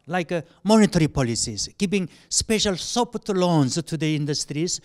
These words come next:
which are targeted by the government. These things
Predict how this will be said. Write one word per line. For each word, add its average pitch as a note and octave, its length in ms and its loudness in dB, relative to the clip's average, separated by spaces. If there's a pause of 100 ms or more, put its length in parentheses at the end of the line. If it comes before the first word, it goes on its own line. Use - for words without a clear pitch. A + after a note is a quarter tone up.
(120)
which - 180 -4
are G#3 100 -2
targeted F#3+ 560 -8
by F3+ 200 -4
the A#3+ 80 -6
government. C#3+ 480 0 (420)
These C4 240 4
things A#3+ 520 2